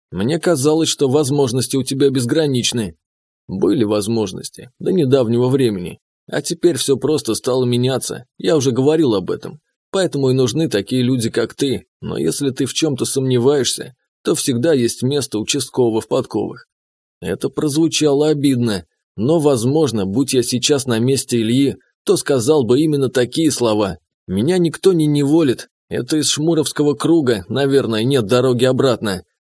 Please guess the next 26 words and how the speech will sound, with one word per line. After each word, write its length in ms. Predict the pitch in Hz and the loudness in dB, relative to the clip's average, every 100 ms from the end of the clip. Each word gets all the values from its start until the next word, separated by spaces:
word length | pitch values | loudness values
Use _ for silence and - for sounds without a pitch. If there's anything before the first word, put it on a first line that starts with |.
| - | -8
А 160 | 120 | -2
из 140 | 160 - | -2 -2
ЦУАБа, 500 | - 156 147 156 117 | 0 2 4 2 0
насколько 480 | 107 - 131 120 | -2 0 0 0
я 120 | 120 117 | 0 0
смог 320 | - 120 - | 0 -2 0
понять, 420 | 131 123 104 - - _ | 0 0 -2 -6 -12 _
всегда 380 | - 170 120 175 | -4 0 2 2
оставался 540 | 131 120 117 117 131 | 2 2 2 2 2
выход. 400 | 123 117 - - _ _ _ | 2 0 -2 -8 _ _ _
Я 180 | 202 165 | -2 0
сам 280 | - 190 156 | 2 2 2
много 280 | 135 139 127 | 2 4 4
лет 280 | 147 151 | 4 2
только 260 | - 123 131 | 0 -2 -2
того 320 | 131 127 139 | 0 2 2
и 20 | |
ждал, 340 | 120 104 143 135 | 2 2 2 2
чтобы 300 | - 90 87 | -2 -6 -4
получить 460 | 101 104 - 139 | -2 -2 0 -2
своё 260 | 117 120 113 | 0 0 0
первое 380 | 127 139 131 117 | 2 2 2 2
задание 500 | 120 120 143 135 98 | 0 0 0 0 -2
в 80 | - | -2
качестве 460 | 135 - 110 127 | -2 -2 -2 -2
прерывателя». 760 | 117 139 156 147 120 113 101 | 0 2 4 2 2 0 -2